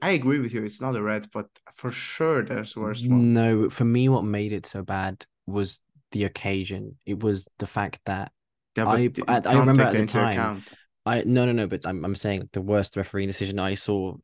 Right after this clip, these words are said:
Speaker 2: you know, for me own personally, like, that, that was, I remember
Speaker 1: Yeah.
Speaker 2: thinking United can't beat Real Madrid here. They're too strong. They've got Ronaldo. They, they had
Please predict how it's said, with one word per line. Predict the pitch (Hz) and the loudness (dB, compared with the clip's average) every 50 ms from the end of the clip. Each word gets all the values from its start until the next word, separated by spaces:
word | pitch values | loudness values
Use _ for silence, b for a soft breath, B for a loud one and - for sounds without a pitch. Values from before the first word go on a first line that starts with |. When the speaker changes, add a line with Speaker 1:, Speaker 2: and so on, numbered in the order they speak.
| _ _ _ _ _ _ _ _ - | _ _ _ _ _ _ _ _ -14
Speaker 2:
you | 95 - - 98 | -10 0 2 2
know, | 92 87 | 2 2
for | - - | 2 2
me | 101 101 104 104 101 95 | 2 4 6 6 6 4
own | 95 95 95 98 | 4 2 0 0
personally, | - - 101 95 95 - - 98 92 95 92 90 | 0 2 2 2 2 0 -4 -4 -4 -4 -4 -6
like, | 90 87 87 90 - _ | -6 -6 -8 -10 -8 _
that, | - - - - - 175 | -4 -4 -4 -4 -2 -2
that | 104 101 - | 0 0 2
was, | 104 101 98 98 - B B B B B B _ _ _ - | 2 0 0 -2 -6 B B B B B B _ _ _ -2
I | 107 | 2
remember | 110 113 117 120 113 113 | 4 4 4 4 4 2
Speaker 1:
Yeah. | - | 2
Speaker 2:
thinking | - 110 107 - 107 101 101 92 - - | 2 2 2 2 0 -2 -2 -2 -6 -6
United | 82 104 104 104 104 104 - 104 - | -4 -2 0 0 0 -2 -2 -4 -6
can't | - - 107 101 104 95 | -6 -4 -4 -4 -4 -4
beat | 107 104 82 | -4 -6 -4
Real | 95 98 95 95 | -4 -4 -4 -4
Madrid | 98 95 - 98 98 95 | -6 -4 -4 -4 -4 -2
here. | 101 104 95 | -4 -6 -6
They're | 95 95 95 | -6 -6 -8
too | - - - 101 | -8 -6 -6 -6
strong. | 95 - - - 98 95 95 98 | -6 -6 -6 -4 -4 -2 -2 -4
They've | 98 98 - | -6 -6 -6
got | - 95 - | -4 -4 -2
Ronaldo. | - 98 95 95 98 98 98 98 98 98 | -2 -2 -2 -2 -2 -2 -2 -2 -4 -4
They, | 98 95 95 95 | -4 -6 -6 -6
they | 95 95 | -6 -6
had | 92 98 92 | -6 -8 -10